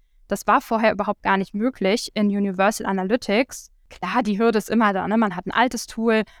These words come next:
man kommt damit super klar, man findet sich zurecht. Plötzlich wird es abgeschalten und man hat eine neue Version und denkt sich, „Ups, es sieht alles ganz anders aus, Hilfe, <laughs> muss ich das lernen?“ Ich würde natürlich sagen, ja,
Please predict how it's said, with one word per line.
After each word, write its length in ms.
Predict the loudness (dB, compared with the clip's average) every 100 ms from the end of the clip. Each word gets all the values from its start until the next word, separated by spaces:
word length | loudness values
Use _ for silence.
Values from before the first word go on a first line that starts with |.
| -10
man 100 | -2
kommt 220 | 0 2
damit 200 | 2 0
super 220 | -2 -4
klar, 240 | 0 2
man 160 | 2 0
findet 300 | -2 -4 -4
sich 160 | -14 -12
zurecht. 480 | 0 2 2 -2 -20 _ _ _
Plötzlich 500 | 0 0 0 -2 -2
wird 100 | -4
es 80 | -4
abgeschalten 920 | -6 -6 -10 0 2 2 0 -4 -4 -4
und 140 | 0
man 160 | 2 2
hat 100 | 0
eine 160 | 2
neue 240 | 4 2 2
Version 540 | 2 0 -2 -4 -4
und 160 | -4 -2
denkt 200 | -2 -4
sich, 220 | -10 -10 -8
„Ups, 560 | -2 2 2 0 -6
es 180 | -2 -2
sieht 160 | -2 -2
alles 220 | -2 -2
ganz 160 | -4 -2
anders 240 | -4 0
aus, 320 | 2 2 2
Hilfe, 300 | -2 -2 -4 -20
<laughs> 640 | 0 0 0 -6 -10 -8
muss 240 | -4 -2 -4
ich 100 | -2
das 200 | -2 0
lernen?“ 420 | 0 2 2 0 -4 -2
Ich 160 | 2
würde 200 | 4 4
natürlich 380 | 2 2 0 0
sagen, 240 | 0 -2
ja, 280 | 0 -2 -2